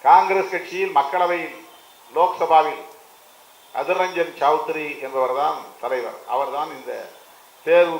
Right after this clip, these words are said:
குழுவிலும் உறுப்பினர். மாநிலங்களவையிலே மல்லிகார்ஜுன் கார்கே தலைவர், அவர் உறுப்பினர் அல்ல, லோக்சபாவினுடைய தலைவர், எதிர்க்கட்சி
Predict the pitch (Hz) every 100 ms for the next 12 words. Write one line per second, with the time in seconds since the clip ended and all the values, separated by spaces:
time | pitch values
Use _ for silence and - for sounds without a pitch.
0 | - 143 139 147 147 127 - 104 - -
1 | - _ _ _ _ _ _ _ _ _
2 | _ _ _ _ 131 175 196 190 180 175
3 | 170 180 185 151 180 180 175 170 156 143
4 | 160 160 165 151 147 135 131 110 - -
5 | - - - 120 131 151 151 151 139 127
6 | 120 120 - - - 131 147 - 147 135
7 | 127 117 113 113 113 123 151 - - -
8 | - - _ _ _ - 117 143 151 147
9 | -